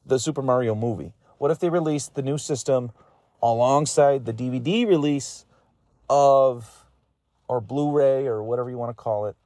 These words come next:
the digital download? <laughs> I don't know. I don't know how you guys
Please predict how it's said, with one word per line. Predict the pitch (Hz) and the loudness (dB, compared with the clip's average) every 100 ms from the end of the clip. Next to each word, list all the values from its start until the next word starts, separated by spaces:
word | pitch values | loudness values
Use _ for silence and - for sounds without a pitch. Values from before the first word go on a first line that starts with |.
| _ _ _ _ | _ _ _ _
the | 117 | -10
digital | 117 131 127 127 123 113 104 | -6 -6 -4 -4 -4 -8 -4
download? | - 123 123 120 120 120 120 - 117 165 170 113 | 0 0 0 -2 -2 -2 -4 -8 -8 -2 -4 0
<laughs> | |
I | 143 139 | -2 0
don't | 135 | -4
know. | 110 | -2
I | 117 | 0
don't | 165 | 0
know | 147 | 2
how | 139 | 2
you | 139 127 | 2 0
guys | 123 131 117 | 4 4 2